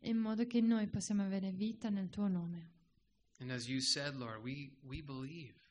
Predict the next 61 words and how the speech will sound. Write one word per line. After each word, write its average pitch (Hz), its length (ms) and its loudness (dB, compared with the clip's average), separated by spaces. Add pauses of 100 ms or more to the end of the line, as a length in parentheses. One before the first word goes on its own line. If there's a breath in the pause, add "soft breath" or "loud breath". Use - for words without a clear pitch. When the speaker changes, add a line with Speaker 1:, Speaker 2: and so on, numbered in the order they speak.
(500 loud breath)
Speaker 1:
E 226 120 -8
come 214 360 2
tu 226 100 -2
hai 214 160 0
detto, 240 340 4
Signore, 190 320 0
noi 208 160 2
crediamo. 214 640 0 (320)
Speaker 2:
We 147 80 -14
believe 147 400 0
you're 143 120 -6
the 139 140 -6
one 135 220 -2
the 127 100 -4
Father 131 360 -8
has 110 120 -10
sent. 117 480 -10 (440 loud breath)
Speaker 1:
Noi 202 160 0
crediamo 202 580 -2
che - 180 -10
tu 208 160 -2
sei, 196 400 -4
eh, 190 260 -6
colui 202 300 0
che 202 100 -6
il 185 80 -4
Padre 202 320 -2
ha 202 40 0
mandato. 185 680 -2
Speaker 2:
We 139 120 -6
believe 139 400 -2
you're 135 120 -6
the 131 120 -4
bread 131 200 -4
of 120 140 -8
life. 123 260 -8 (140)
Speaker 1:
E 226 100 -2
noi 233 140 6
crediamo 214 440 0
che - 100 -10
tu 226 120 -4
sei 208 160 -4
il 202 60 -14
pane 202 240 0
della 190 180 -2
vita. 180 340 -10 (720)
Speaker 2:
And 139 140 -4
Lord, 147 200 0
even 156 200 -2
as 143 160 -4
we 139 180 -4
have 135 120 -6
tasted 156 460 -4
of 139 100 -6
you, 139 180 -6
we 135 120 -4
know 160 320 -4
that 135 160 -6
you're 135 200 -10
good 143 380 -6
and 127 240 -6